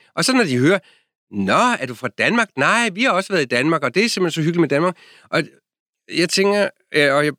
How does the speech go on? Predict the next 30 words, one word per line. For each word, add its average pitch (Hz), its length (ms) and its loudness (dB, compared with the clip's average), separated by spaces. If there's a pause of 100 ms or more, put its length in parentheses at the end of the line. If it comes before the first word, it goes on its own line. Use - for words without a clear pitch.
jeg 135 180 0
har 127 240 -6
aldrig 165 260 -2
sagt - 280 -2
det 190 80 -16
til 175 120 -4
dem, 175 80 2
men 156 140 2
jeg 143 80 2
står 233 160 0
altid 190 180 -4
og - 40 -4
tænker, 175 300 0
"Undskyld, 160 440 0
hvorfor 190 300 -2
har 156 60 -2
du 131 60 2
overhovedet 151 320 2
lyst 190 300 0
til 185 260 -2
at 135 100 -6
blive 127 140 0
interviewet 147 540 2
af 123 180 0
mig, 170 100 0
hvis 139 180 -6
du 127 100 -14
som 117 220 -2
udgangspunkt 175 640 -2
synes, 180 420 0